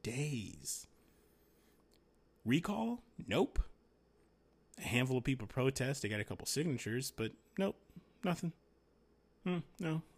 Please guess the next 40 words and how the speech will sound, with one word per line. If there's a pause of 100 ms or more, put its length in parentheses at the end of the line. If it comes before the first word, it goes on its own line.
<laughs>
No, (520)
nothing
at
all. (1600)
You
know,
uh,
you
go
to
Chicago
with
Lori
Lightfoot,
who, (440)
you
know, (120)
will (400)
divert
police (320)
from
protecting
citizens
in
their
low-income
communities
or
in
the
south
side
of
Chicago,
and
she'll
have
them, (640)
um,